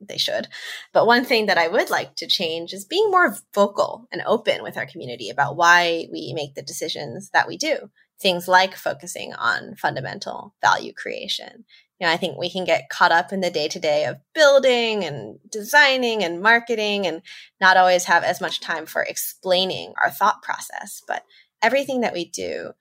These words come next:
is a result of deep deliberation within the company, with advisors, and, and really thinking about what's ultimately good for the protocol and for the community. And so the more that I think we can share those things, the more that we can help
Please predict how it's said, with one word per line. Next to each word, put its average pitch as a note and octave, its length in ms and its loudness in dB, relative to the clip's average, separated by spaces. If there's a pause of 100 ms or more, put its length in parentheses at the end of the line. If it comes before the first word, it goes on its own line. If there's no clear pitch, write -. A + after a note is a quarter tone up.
(220)
is F3 100 -6
a E3+ 80 2
result D#3+ 560 0
of - 400 -6 (280)
deep E3+ 260 -6
deliberation C#3 880 -4 (120)
within D#3+ 280 -4
the A#2 80 -10
company, A#3 800 -2 (240)
with A#2+ 180 -6
advisors, G#3 960 2
and, F3 180 -8
and A3 120 -6
really D4+ 180 -2
thinking G#3 340 -2
about F3 220 2
what's - 180 0
ultimately E3 600 -8
good D3+ 340 0 (280)
for F3 120 -4
the C#3+ 80 -4
protocol D#3 540 -2
and F#3 160 -12
for - 100 -6
the C#3 120 -10
community. - 580 -14
And - 160 -16
so E3 140 -4
the F#3 80 0
more A3 320 4
that F3 260 4 (180)
I G3 40 -16
think F3+ 160 -10
we F3 120 -4
can E3+ 200 -12
share F3+ 280 2
those D4 240 -2
things, G4 320 -6
the A3+ 60 -2
more F3 220 2
that E3+ 120 0
we F3+ 80 -6
can F3+ 180 -12
help F3 320 -4